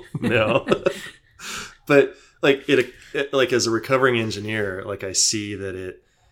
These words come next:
it accommodates the difference in the flow. It's cheaper. It never goes out when there's a, a power outage. You don't have to spend money to put up a traffic light,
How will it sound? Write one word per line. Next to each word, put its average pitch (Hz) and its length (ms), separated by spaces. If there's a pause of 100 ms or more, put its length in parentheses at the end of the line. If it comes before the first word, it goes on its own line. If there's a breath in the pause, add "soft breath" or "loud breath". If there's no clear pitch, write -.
(220)
it 104 320 (160)
accommodates 104 840
the - 200
difference 98 580
in 92 100
the 90 80
flow. - 720 (520)
It's - 220
cheaper. 120 500
It - 180
never 98 300
goes 117 220
out 98 320
when 95 160
there's 92 680
a, 110 60 (160)
a 98 40
power 101 400
outage. 85 460
You 98 80
don't 95 160
have 101 140
to - 80
spend 92 360
money 92 320
to 90 120
put 98 180
up 95 140
a 90 60
traffic - 520
light, 87 280